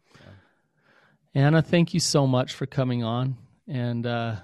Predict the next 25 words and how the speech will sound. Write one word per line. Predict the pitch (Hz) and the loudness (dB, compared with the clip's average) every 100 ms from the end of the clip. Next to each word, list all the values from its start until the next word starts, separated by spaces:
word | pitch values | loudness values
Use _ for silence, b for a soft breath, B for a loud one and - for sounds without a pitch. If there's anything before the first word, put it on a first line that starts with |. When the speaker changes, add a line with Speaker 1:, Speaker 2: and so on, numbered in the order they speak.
| B _ - | B _ -4
Speaker 2:
letting | 135 127 123 | -2 0 0
us | - | -2
kind | 139 123 | -2 -2
of | - | -2
pick | 135 - | -6 -2
this | 123 - | -4 -4
apart | 123 - 117 135 - | -6 0 0 0 -4
and | 123 113 110 | -8 -6 -2
learn | 120 123 127 | 0 0 0
from | 143 135 | -2 0
you. | 127 127 135 | 0 0 0
And | 123 107 104 - b b b b b _ | 0 -4 -8 -12 b b b b b _
I, | 135 139 | 0 4
I | 139 | 4
hope | 147 196 | 6 6
it | 180 | 6
was | 143 | 4
helpful | 127 123 - 139 147 | 4 0 2 2 2
to | 151 - | 0 0
discuss | 127 123 - 127 127 143 | 0 0 -2 -2 -2 0
it | 143 - | 0 0
and | 127 | -6
talk | 131 120 - | -2 -2 -2
about | 127 120 123 | -4 -2 0
it. | 143 151 - | -2 -4 -10